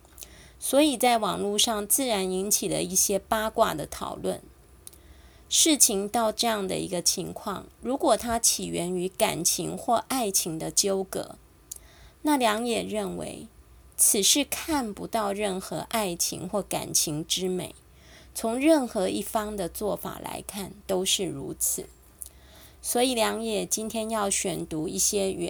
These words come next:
爱情有关的诗句。选读的这些与爱情有关的文字是来自诺贝尔文学奖得主之一的泰戈尔。他是一位印度诗人、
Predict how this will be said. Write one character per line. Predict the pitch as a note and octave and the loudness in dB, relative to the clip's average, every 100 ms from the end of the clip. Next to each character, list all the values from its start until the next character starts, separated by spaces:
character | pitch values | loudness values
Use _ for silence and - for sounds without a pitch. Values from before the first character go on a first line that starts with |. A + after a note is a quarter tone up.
| - | -4
爱 | A#3 G#3+ | -2 0
情 | F#3+ - D#3+ F3+ | -2 -2 -2 -2
有 | E3 | -2
关 | - F#3 F3+ F#3 | -2 -2 0 -2
的 | F3 D#3+ F#3 | -2 -2 0
诗 | - - G3+ G#3 | 4 4 4 -2
句。 | - G3+ - - - - - - - - - - | -2 -4 -6 -10 -20 -20 -18 -16 -14 -18 -20 -8
选 | - B3 A3 | 0 2 2
读 | A3+ C4 | 0 2
的 | C#4+ | 2
这 | C#4+ C#4+ | 4 4
些 | - C4 | 4 2
与 | B3+ F#3+ | 2 0
爱 | - B3 | 2 2
情 | A#3 G3+ G3+ | 2 0 0
有 | F3+ | 0
关 | - G3+ G#3 | 2 0 0
的 | G3 | 0
文 | F3+ E3+ F3+ | 0 -2 0
字 | - G#3+ | -2 0
是 | G3 A#3+ | 0 0
来 | G3+ F#3 | 2 0
自 | F#3 G#3+ | 0 -2
诺 | G#3 A#3 B3+ | -2 -2 -2
贝 | G#3 A#3 F#3 | 0 2 2
尔 | C#3 | 0
文 | E3 F#3+ | -2 -2
学 | G3 F#3+ | -2 -2
奖 | F#3 D3+ D3+ | -2 -4 -4
得 | F3 F3+ | -4 -4
主 | F#3+ D#3+ | -4 -6
之 | - F3+ | -4 -6
一 | F3 F#3 | -4 -6
的 | F3 D3+ | -6 -6
泰 | - A3+ F3+ | -4 -4 -4
戈 | - E3+ | -4 -4
尔。 | E3 - - - - - - - - - - - | -4 -8 -14 -20 -20 -20 -20 -20 -20 -20 -20 -4
他 | D4+ | 2
是 | D4 D#4 | 4 4
一 | |
位 | C4 B3+ | 4 2
印 | B3 A#3+ G#3+ | 2 -2 -2
度 | A3 G3+ | 0 2
诗 | - G#3+ G#3+ | 2 2 0
人、 | G3 D3 C3+ | -2 -4 -6